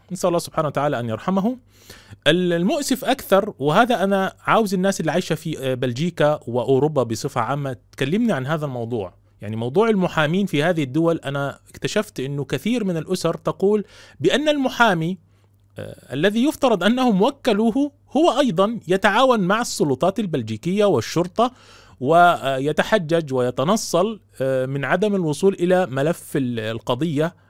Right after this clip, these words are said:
آه، بين يدي الشرطة. في أخت سابقا أيضا من بلجيكا اعتدي على ابنها جنسيا،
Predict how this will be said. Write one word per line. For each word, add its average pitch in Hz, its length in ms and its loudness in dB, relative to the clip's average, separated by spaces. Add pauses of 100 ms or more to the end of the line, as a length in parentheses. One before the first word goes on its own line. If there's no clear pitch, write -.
(160)
آه، 117 120 -2
بين 156 280 0
يدي 147 200 2
الشرطة. - 640 -4 (680)
في 220 160 2
أخت 240 260 2
سابقا 190 540 2 (360)
أيضا 208 200 4
من 170 180 -2
بلجيكا 175 520 -2 (120)
اعتدي 156 420 0
على 131 280 0
ابنها 151 420 -2 (260)
جنسيا، 135 640 -4